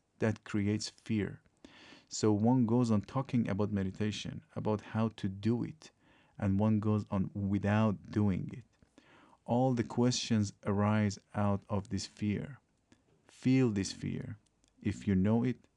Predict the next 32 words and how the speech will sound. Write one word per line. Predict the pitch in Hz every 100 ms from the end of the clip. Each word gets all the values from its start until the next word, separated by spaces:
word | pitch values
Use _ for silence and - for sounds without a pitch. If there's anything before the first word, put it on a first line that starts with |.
| _ _
it | - -
will | 107
disappear. | 98 98 113 107 - 101 - - _ _
If | 113 101 -
you |
do | 101 98
not | 104 120
know | 117 117 127
it, | 131 131 _ _ _
it | 104 -
will | 98
continue. | - 98 95 113 104 - - - _ - - - _
Are | 110
you | 110 107
ready | 104 113 117
to | 107 104
die | 107 107 110
in | 104 98
the | 98
spiritual | - - 107 - 101 92
sense? | - 98 95 - - - _ - -
Are | 104
you | 107 101
ready | 98 110 98
to | -
be | 95 101 101 - _ _ -
not? | 92 90 80 - - _ _ _ _ _ _ _ _ _ _ _ _ _ _ _ _ _ _
Whenever | 113 151 175
anyone | - 131 135 123
came | 110 113 113
to | -
Buddha | 98 107 117 95 101